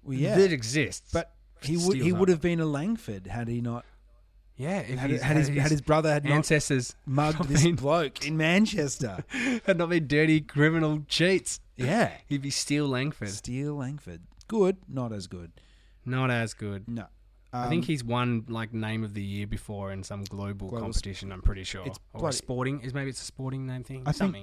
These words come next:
Speaker 1: I
Speaker 2: He's won,
Speaker 1: think I've heard that too.
Speaker 2: he's won something. Look it up. Google it.
Speaker 1: Google it. <laughs> Um, now,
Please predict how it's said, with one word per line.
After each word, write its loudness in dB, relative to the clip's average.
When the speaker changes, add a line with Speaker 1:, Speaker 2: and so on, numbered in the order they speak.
Speaker 1:
I 0
Speaker 2:
He's -4
won, -6
Speaker 1:
think 0
I've 2
heard 0
that -12
too. -10
Speaker 2:
he's -4
won 2
something. 0
Look 2
it 2
up. -2
Google -4
it. -16
Speaker 1:
Google 8
it. 4
<laughs> -18
Um, 2
now, -4